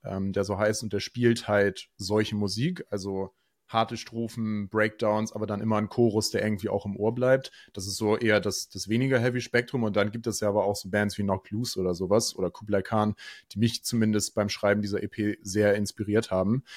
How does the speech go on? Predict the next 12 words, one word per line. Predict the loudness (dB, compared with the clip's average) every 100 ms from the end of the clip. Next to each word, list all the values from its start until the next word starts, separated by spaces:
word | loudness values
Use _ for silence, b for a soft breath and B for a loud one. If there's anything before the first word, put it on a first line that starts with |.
| B B _
Und, | 0 0 0 0
äh, | 4 6 4 0 -18 -20 _
die | -4
sind | -2 0
immer | 2
noch | 2 2
Metalcore, | -2 -2 0 2 2 0 -2
aber | 2 2
die | 0 -6
haben | -2 2
halt | 2 2 -2 -12
weniger | -4 -2 2 4 2